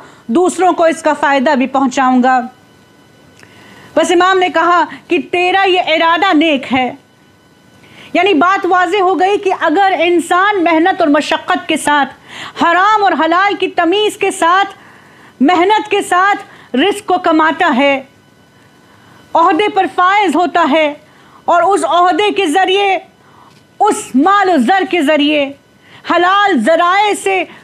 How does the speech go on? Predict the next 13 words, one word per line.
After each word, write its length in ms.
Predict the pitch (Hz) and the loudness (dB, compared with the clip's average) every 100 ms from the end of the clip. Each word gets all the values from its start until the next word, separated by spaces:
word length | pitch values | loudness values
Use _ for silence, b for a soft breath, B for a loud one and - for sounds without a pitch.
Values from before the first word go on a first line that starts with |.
| - | -10
खुद 320 | - 440 440 | -2 -2 -2
को 180 | - 392 | -2 2
और 180 | 370 359 | 2 2
अपने 300 | 359 302 349 | 0 -2 -2
अहल 340 | 339 349 330 330 | 0 0 0 0
खाना 440 | 339 330 349 392 | 0 0 2 0
को 200 | 349 339 | 0 -2
बेहतरीन 720 | 269 214 330 311 330 381 403 269 | 0 0 -2 0 0 0 2 2
ज़िंदगी 640 | 208 339 359 339 302 403 | 2 2 2 2 2 2
फराहम 440 | 392 339 330 339 302 | 0 0 2 0 0
करना 300 | 320 269 269 | 0 0 0
चाहता 360 | 269 233 277 | -2 -4 -4
है, 320 | 247 262 262 | 0 0 0